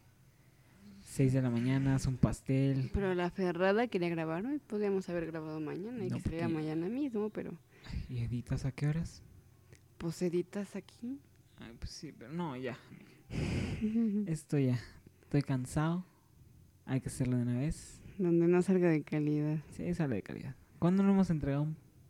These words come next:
Speaker 1: producto de
Speaker 2: Varias
Speaker 1: calidad?
Speaker 2: veces.
Speaker 1: ¿Cuál? Dime un podcast que no haya salido bien.
Speaker 2: No, pero sí grabamos varios que no <laughs> salieron bien y lo tuvimos que repetir.
Speaker 1: Ah, sí, pero pues no salieron.
Speaker 2: Ah.
Speaker 1: Se grabaron, pero
Speaker 2: Ah.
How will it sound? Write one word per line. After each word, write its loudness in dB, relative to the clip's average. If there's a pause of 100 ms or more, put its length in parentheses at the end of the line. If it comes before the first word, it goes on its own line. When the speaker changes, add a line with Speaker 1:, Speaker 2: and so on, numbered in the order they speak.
(200)
Speaker 1:
producto 2
de 0
Speaker 2:
Varias 6
Speaker 1:
calidad? -6
Speaker 2:
veces. -6
Speaker 1:
¿Cuál? -2 (1000)
Dime 2
un 0
podcast -4 (240)
que -12
no -10
haya -8
salido -14
bien. -18 (120)
Speaker 2:
No, 8
pero 6
sí 2
grabamos 2
varios -2
que -6
no 0
<laughs> -
salieron 0
bien 4
y 4
lo 0
tuvimos -4
que -14
repetir. -8
Speaker 1:
Ah, -6
sí, -10
pero 4
pues 2
no 2
salieron. 4
Speaker 2:
Ah. 10 (180)
Speaker 1:
Se 2
grabaron, 6
pero 6
Speaker 2:
Ah. 12